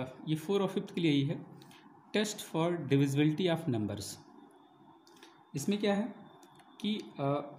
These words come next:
हम कैसे, अ, अ, कोई बड़ा number है, बड़ा number operate करते हैं हम, जैसे कि,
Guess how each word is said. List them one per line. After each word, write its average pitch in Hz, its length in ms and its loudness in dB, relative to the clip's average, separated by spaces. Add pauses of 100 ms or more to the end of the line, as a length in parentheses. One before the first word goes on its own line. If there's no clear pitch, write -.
हम 202 440 -4
कैसे, 170 420 2
अ, 147 200 -4 (920)
अ, 123 60 -6 (380)
कोई 175 120 6
बड़ा 156 220 4
number 143 320 4
है, 147 140 0
बड़ा 143 180 2
number 143 240 2
operate 139 440 0
करते 131 240 0
हैं 123 80 2
हम, - 320 -6
जैसे 127 220 0
कि, 131 220 -6